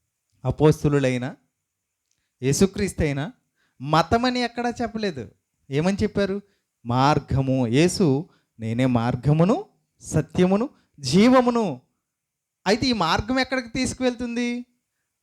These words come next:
పరలోకానికి, తండ్రి యొద్దకు తీసుకువెళ్తుంది అన్న సంగతి యోహాను సువార్త పద్నాలుగో అధ్యాయం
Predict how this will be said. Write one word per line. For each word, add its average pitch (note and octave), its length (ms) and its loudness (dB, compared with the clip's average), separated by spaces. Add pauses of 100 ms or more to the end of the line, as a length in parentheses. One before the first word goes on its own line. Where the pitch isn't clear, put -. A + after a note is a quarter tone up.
(140)
పరలోకానికి, D#3 840 2
తండ్రి D#3+ 460 -4
యొద్దకు E3+ 320 -2
తీసుకువెళ్తుంది D#3 760 -6
అన్న C3+ 200 -2
సంగతి D3+ 800 0 (260)
యోహాను C#3 260 2
సువార్త D#3+ 340 -2
పద్నాలుగో E3+ 480 -2
అధ్యాయం G3+ 400 -4